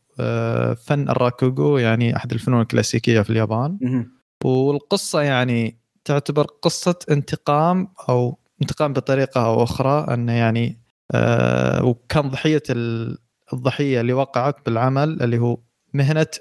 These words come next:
Speaker 1: أبو البطلة.
Speaker 2: مهم.
Speaker 1: كان راكوغو وخاض اختبار، فاختبار هذا اختبار ترقية،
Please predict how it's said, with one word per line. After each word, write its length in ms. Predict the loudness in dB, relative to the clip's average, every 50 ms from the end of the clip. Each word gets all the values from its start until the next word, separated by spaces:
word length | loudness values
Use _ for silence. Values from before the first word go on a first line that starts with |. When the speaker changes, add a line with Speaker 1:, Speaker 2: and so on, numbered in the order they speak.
| -10 -4
Speaker 1:
أبو 960 | -2 0 0 2 2 2 2 2 2 0 0 0 0 0 0 0 0 -2 -4 -4 -2 -2
البطلة. 540 | 0 0 0 0 0 -2 -2 -2 -6 -8 -12 _ _ -20 -14 _
Speaker 2:
مهم. 140 | -4 -2 0
Speaker 1:
كان 220 | 0 0 0 -2 -4
راكوغو 800 | -4 -4 -4 -4 -6 -8 -8 -6 -4 -2 -2 -2 -2 -2 0 0 0
وخاض 340 | 0 0 2 2 2 0 0
اختبار، 600 | -4 -6 -6 -6 -4 -2 -2 0 0 -2 -4 -8 -12 _ _ _
فاختبار 1300 | _ -8 -2 0 2 2 2 2 2 2 2 2 2 2 2 2 2 0 -2 -4 -6 -6 -2 0 0 2 2
هذا 100 | 2 2
اختبار 280 | 0 0 0 0 -2
ترقية، 640 | 0 0 0 0 0 0 0 0 2 2 2 2 0